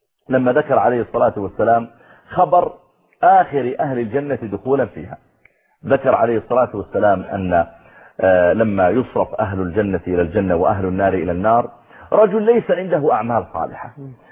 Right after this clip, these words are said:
فيذهب ما وقع في النار لكن واقف أمام النار، يأتيه من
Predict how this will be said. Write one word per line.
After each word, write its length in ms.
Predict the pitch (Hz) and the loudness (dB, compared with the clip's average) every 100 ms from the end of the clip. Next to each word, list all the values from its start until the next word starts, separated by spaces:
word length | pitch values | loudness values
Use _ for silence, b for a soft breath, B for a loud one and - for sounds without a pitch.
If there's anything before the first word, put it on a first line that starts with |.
| b | b
فيذهب 480 | - 208 214 190 214 - - _ _ _ - | 4 4 4 4 0 0 -14 _ _ _ -4
ما 200 | 165 233 | 4 6
وقع 320 | 240 233 180 | 8 4 0
في 100 | 156 | -2
النار 300 | 175 185 196 | -6 -4 -2
لكن 280 | 190 185 185 | -2 -2 -2
واقف 360 | 185 190 165 | -2 -2 -6
أمام 280 | - 160 151 | -6 -2 -2
النار، 300 | 143 135 98 b b b 131 | -2 -2 -2 b b b 2
يأتيه 500 | 170 180 202 170 151 | 2 2 -2 -2 0
من 240 | 143 120 | 0 -2